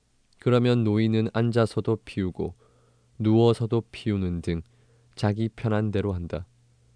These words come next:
이것이 바로 복격이다. 연소한 낭군이 소매에서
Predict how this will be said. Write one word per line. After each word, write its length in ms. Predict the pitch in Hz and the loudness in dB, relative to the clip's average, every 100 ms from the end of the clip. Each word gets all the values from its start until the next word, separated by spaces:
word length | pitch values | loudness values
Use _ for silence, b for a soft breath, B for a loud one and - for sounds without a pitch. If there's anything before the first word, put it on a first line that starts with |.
| _ _ | _ _
이것이 380 | 131 123 123 127 | -2 0 0 -2
바로 380 | 110 92 90 82 _ | -2 0 0 -4 _
복격이다. 760 | - - _ 117 87 - 92 _ _ _ _ _ _ _ _ _ _ _ _ _ _ _ _ - | -12 -12 _ -4 -2 -6 -10 _ _ _ _ _ _ _ _ _ _ _ _ _ _ _ _ 0
연소한 540 | 113 117 - 135 131 | 2 2 2 2 2
낭군이 600 | 123 95 95 98 98 85 - _ _ _ _ _ _ | 2 0 0 -2 -2 -4 -8 _ _ _ _ _ _
소매에서 920 | - - 131 123 120 110 95 - 85 | -18 -6 -2 0 2 0 -2 -6 -8